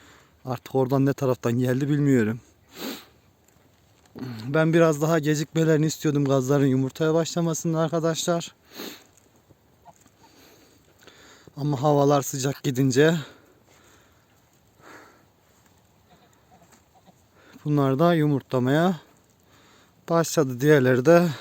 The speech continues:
büyük ihtimalle yakında başlar. E, bir ay yumurtlasalar, bir ayda yatsalar Nisan'ın başına yavrular çıkmış olur. Ama burada henüz erken, şöyle Mayıs'ın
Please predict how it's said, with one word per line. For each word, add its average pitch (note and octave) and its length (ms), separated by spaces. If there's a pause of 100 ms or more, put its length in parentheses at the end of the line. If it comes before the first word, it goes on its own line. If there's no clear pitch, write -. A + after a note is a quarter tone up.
(280)
büyük B2 320
ihtimalle A2 460
yakında C3 460
başlar. C#3 540 (580)
E, A#2+ 120
bir C#3+ 120
ay C#3+ 140
yumurtlasalar, C#3 960 (840)
bir C3+ 100
ayda C3+ 240
yatsalar C3+ 520 (120)
Nisan'ın B2+ 500
başına C#3 520 (240)
yavrular A#2+ 720 (680)
çıkmış E3 440
olur. D3 520
Ama C3+ 400
burada C#3 360
henüz C3+ 240
erken, C3+ 440
şöyle C3 260
Mayıs'ın B2+ 920